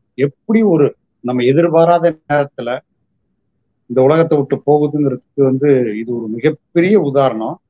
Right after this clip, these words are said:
ஏன்னா, இவரு இன்னைக்கு இருக்கக்கூடிய ஒரு சூழ்நிலையில அவர் இறப்பாருங்கிறத நான் மட்டும் இல்ல,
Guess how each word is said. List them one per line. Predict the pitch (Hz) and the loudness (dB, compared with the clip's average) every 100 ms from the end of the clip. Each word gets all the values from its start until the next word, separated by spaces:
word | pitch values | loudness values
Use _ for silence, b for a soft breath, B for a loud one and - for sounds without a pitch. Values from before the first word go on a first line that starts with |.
| _ _ _ _ _ _ _ | _ _ _ _ _ _ _
ஏன்னா, | 120 135 113 127 156 _ _ _ _ _ _ _ _ _ _ | -2 0 0 -4 -10 _ _ _ _ _ _ _ _ _ _
இவரு | 139 151 160 165 160 - | 2 4 4 2 0 -8
இன்னைக்கு | - 139 139 156 | -4 -2 0 -2
இருக்கக்கூடிய | 160 202 - 151 | -2 -2 -2 0
ஒரு | 143 127 - | 0 -2 0
சூழ்நிலையில | 143 139 127 120 117 123 151 _ _ _ _ _ _ _ _ _ | 2 2 2 2 2 0 -4 _ _ _ _ _ _ _ _ _
அவர் | 120 131 127 | 0 2 2
இறப்பாருங்கிறத | 127 147 160 175 165 147 123 117 120 127 _ _ _ _ | 2 2 0 0 0 0 -4 -6 -6 -6 _ _ _ _
நான் | - 113 131 143 | -6 -2 0 0
மட்டும் | 135 - 135 | -2 -2 -2
இல்ல, | 117 117 139 | 0 -2 -2